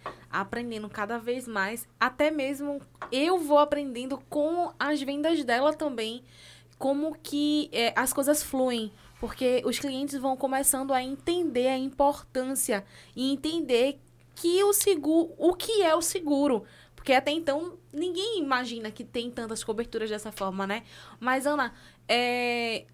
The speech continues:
alguma venda sua de outro produto, já,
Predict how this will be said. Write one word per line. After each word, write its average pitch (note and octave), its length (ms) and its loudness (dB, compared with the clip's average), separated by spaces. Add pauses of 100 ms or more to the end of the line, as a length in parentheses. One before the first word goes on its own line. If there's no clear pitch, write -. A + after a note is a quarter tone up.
alguma D4+ 600 4
venda C4 480 -2
sua G#3 720 -2 (120)
de A3+ 440 -6
outro E4 380 2
produto, G#3 760 -4 (360)
já, B3 380 2